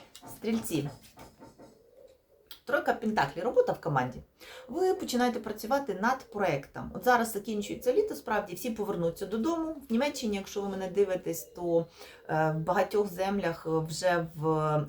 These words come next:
серпні починається школа, в когось в вересні, і вам треба вже робити проєкти. Можливо, об'єднуєтесь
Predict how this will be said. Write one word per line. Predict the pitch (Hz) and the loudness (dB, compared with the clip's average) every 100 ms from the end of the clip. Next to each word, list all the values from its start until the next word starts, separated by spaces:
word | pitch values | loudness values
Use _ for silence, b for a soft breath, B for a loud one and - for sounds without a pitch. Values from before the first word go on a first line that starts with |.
| - | 0
серпні | 185 - 160 | 0 0 -8
починається | - - 175 156 147 147 | -8 -8 -2 -2 -2 -6
школа, | - - 349 349 349 B B B | -6 0 2 2 -2 B B B
в | - | -4
когось | 285 208 - | 2 2 2
в | 151 | 4
вересні, | 233 320 285 - 220 | 4 4 0 0 0
і | 214 208 202 180 | 0 -4 -8 -4
вам | 240 320 320 | 0 0 -2
треба | 240 240 | 0 0
вже | - 175 | 0 -2
робити | 165 208 233 | 0 -2 -4
проєкти. | - 170 139 - - 123 - B B | -4 0 0 -2 -8 -16 -16 B B
Можливо, | 214 269 247 196 | -6 -2 4 4
об'єднуєтесь | 202 311 330 277 269 233 226 - | 4 0 0 -2 -2 -4 -6 -8